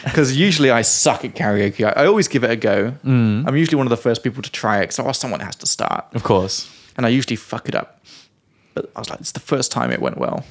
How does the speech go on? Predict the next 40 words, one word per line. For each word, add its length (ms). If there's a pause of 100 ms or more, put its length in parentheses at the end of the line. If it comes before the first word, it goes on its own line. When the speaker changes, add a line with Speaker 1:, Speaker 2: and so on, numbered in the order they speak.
Speaker 2:
Is 120
that 140
the 140
only 200
song 240
that 80
you 100
sing, 400
or 160
do 140
you 40
have 160
other 160
ones 280
Speaker 1:
<laughs> 20
I 40
Speaker 2:
that 140
Speaker 1:
don't 100
Speaker 2:
you 100
Speaker 1:
just, 180
like, 300
only 240
sing 320 (260)
Fat 220
Bottom 240
Girls 340
as 100
much 220
as 60
I 80
do 140
like 240
them. 220 (380)
But, 440
uh, 340
I 100
also 240
did 160
some 160
Eminem. 380